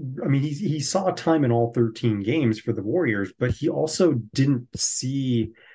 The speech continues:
a huge bump in his workload until the second half of the year.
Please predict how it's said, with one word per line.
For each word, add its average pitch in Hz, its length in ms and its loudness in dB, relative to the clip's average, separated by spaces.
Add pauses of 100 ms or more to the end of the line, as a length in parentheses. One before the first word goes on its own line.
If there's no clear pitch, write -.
(260)
a - 120 -10
huge 123 680 2 (200)
bump 117 260 2
in 113 60 2
his 101 120 -2
workload 107 500 0
until 101 260 0
the 104 80 -2
second 104 340 -4
half 98 220 -4
of 117 60 -10
the 101 80 -2
year. 127 460 4